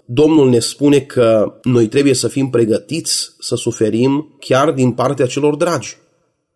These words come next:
Dacă vrei să ai o asemenea credință, trebuie ca pe locul întâi în viața ta și în viața mea să nu fie nimic și nimeni în afară de Domnul Isus. În al doilea rând,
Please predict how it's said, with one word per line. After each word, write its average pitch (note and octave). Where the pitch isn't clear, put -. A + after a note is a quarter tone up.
Dacă B2+
vrei D#3
să -
ai D3
o C#3
asemenea B2
credință, A#2
trebuie C#3
ca A#2
pe -
locul C3+
întâi B2+
în A#2
viața B2
ta G#2+
și -
în A#2+
viața C3
mea G#2
să -
nu F#3
fie E3
nimic C3+
și -
nimeni A2
în A#2+
afară A2+
de G#2+
Domnul G#2+
Isus. -
În E3
al C#3+
doilea A#3
rând, B2